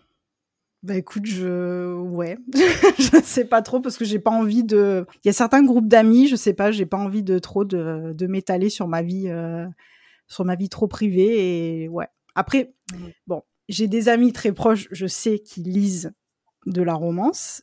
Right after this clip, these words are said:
Speaker 2: Ouais.
Speaker 1: et, et donc du coup, je peux en parler librement et j'en parle souvent et d'ailleurs notamment aussi avec ma sœur puisque elle en lit aussi. Mais voilà, sinon, euh, sinon non, je m'en cache pas trop. Enfin, pff, ou même si on me pose la question, euh, je vais, je vais en parler.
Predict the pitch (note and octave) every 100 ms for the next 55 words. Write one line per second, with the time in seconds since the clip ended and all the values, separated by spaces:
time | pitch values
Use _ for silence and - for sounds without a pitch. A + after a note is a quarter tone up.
0 | E3+ E3+ G3+ F#3 F3 E3+ E3+ E3+ E3 D#3+
1 | C3+ G2+ D3 - A#2 _ F#3+ F3+ F3+ E3+
2 | A#3+ G#3 D#3 G3 F3+ E3+ E3+ F3 F3+ F3+
3 | F3 F3+ G#3+ F#3 D#3 D#3 C#3+ - F#3 -
4 | F3 E3 D#3+ E3+ - F3+ F3 D#3+ G3 E3
5 | D#3+ D#3+ - G#3 G#3+ - F3 D#3 - E3+
6 | E3 E3 D#3+ - A3+ C4 _ _ F#3+ G3
7 | F3+ D#3 - G3 F#3+ G#3 A#3 G#3 F#3 F3
8 | E3 E3 - - G3+ G#3 G#3 E3+ E3+ D#3+
9 | E3+ - F#3 - A3 G3 - D3 D3 D#3+
10 | - - G3+ G3 A3 G3+ F3+ F#3 F3 F3
11 | F3+ F3 A3 G#3+ F3+ E3 D3+ D#3+ D#3+ D#3
12 | D#3+ D#3+ E3+ F#3